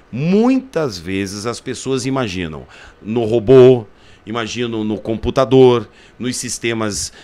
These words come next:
de celulares, mas a inovação ela começa da raiz,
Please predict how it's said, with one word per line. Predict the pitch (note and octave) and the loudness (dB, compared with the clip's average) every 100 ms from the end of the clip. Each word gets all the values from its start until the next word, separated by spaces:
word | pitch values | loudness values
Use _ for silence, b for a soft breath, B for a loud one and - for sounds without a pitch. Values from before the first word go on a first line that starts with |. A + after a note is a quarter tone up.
| B | B
de | G#2 | -8
celulares, | - B2 A2+ A2 G#2+ F#2 - B B - | -4 -4 -2 -4 -4 -8 -18 B B -8
mas | C#3 C#3+ | -6 -4
a | D#3 | -6
inovação | D#3+ C#3 A2+ D3+ | -4 -4 -4 -4
ela | D#3 D3 | -4 -4
começa | - C3 B2 A#2 - | -4 -6 -6 -8 -8
da | A2 C3 | -4 -4
raiz, | C#3 C3 B2+ D#3 B3+ - - - | -2 -2 -2 -4 -4 -4 -6 -10